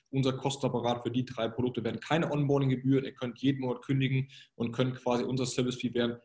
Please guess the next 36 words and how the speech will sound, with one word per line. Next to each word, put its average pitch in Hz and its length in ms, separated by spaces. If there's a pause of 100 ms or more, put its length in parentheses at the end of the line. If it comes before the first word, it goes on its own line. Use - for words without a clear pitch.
(140)
wenn 131 140
ihr 135 120
wirklich 127 240
hunderteinundneunzig 123 720
ausschüttet, 131 420
es - 120
wären 113 220
acht - 200
Euro 113 280
einundsiebzig. 120 800
Das - 160
kommt - 160
aus 120 100
diesen 113 220
krummen 120 300
drei 107 200
Prozent - 500
Regelung. - 220 (680)
Ich - 120
würde 165 140
nahtlos 170 360
übergehen, 160 500
lieber 143 220
Sven, 151 380
vielleicht 147 200
für 143 100
drei, 139 240
vier 147 160
Minuten 151 540 (260)
wirklich 135 180
das 131 120
Thema, 135 420
äh, 123 60
Entschuldigung 139 440
an 127 180
alle. 185 460